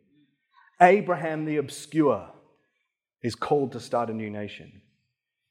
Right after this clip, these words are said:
Moses, the fugitive stutterer, is told he'll lead a new nation. Gideon the coward is told he's a mighty man while he's hiding in a wine press.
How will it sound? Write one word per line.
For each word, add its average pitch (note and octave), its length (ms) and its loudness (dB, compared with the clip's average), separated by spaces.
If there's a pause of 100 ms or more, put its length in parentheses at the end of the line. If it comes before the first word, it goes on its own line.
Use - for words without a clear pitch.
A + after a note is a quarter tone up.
(220)
Moses, D#3 640 8
the A#2 140 -6
fugitive E3 800 0
stutterer, B2+ 760 -4 (320)
is B2+ 140 -2
told D3+ 380 2
he'll C3+ 200 -6
lead C#3 220 -4
a B2 60 -10
new B2 180 -4
nation. A2 480 -6 (1120)
Gideon F3+ 380 8
the D3 60 -2
coward E3+ 440 2
is C3+ 140 -6
told D3+ 260 0
he's C3+ 180 -2
a C3 40 -2
mighty B2+ 340 0
man C3 320 -2
while G#2+ 140 -6
he's G#2 140 -10
hiding B2 400 -2
in G#2 80 -6
a G#2 40 -4
wine A2+ 280 -4
press. - 440 -14